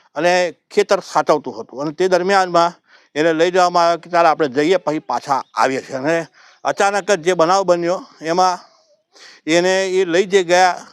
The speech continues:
દમ-, એની પત્ની છે, એમણે પૂછ્યું પણ ખરું કે, "કેમ લઈ જાય છે, ક્યાં લઈ જાઓ છો અત્યારે રાતે?"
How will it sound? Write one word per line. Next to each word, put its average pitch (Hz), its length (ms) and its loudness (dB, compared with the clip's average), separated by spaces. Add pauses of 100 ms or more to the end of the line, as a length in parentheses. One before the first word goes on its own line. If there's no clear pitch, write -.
(640)
દમ-, 156 340 -4
એની 175 100 0
પત્ની 190 400 -4
છે, 202 280 2 (460)
એમણે 147 140 0
પૂછ્યું 170 380 -2
પણ 214 160 0
ખરું 185 340 -2
કે, - 100 -10
"કેમ 190 280 0
લઈ 180 140 0
જાય 170 140 0
છે, 175 160 -4
ક્યાં 170 300 0
લઈ 175 120 -2
જાઓ 165 160 -2
છો 156 100 -4
અત્યારે 151 320 -2
રાતે?" 139 320 -6